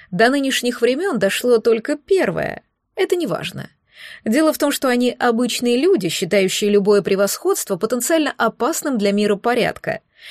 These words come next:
Ведьмы, колдуны, волшебники, чародеи, по их мнению, представляют угрозу для простого человека, который не может защитить себя». «А человек и правда не может?»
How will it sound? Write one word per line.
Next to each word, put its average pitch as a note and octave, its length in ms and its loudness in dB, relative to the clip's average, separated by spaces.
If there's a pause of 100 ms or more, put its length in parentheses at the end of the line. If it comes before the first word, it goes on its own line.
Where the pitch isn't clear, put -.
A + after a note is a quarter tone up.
(160)
Ведьмы, A3 580 2
колдуны, G#3 520 2
волшебники, G#3+ 640 0
чародеи, G#3+ 680 -2 (320)
по F4+ 80 0
их F4+ 160 0
мнению, E4+ 300 -2
представляют C4 640 0
угрозу B3+ 560 0
для F3+ 280 -2
простого G3 500 0
человека, B3 640 0 (280)
который E4+ 400 2
не C#4 160 2
может B3+ 380 0
защитить D4 500 -2
себя». D#3+ 380 -4 (1040)
«А A3+ 100 0
человек A#3 420 2
и A3+ 40 4
правда G4 380 4
не G4+ 120 2
может?» G3 420 -2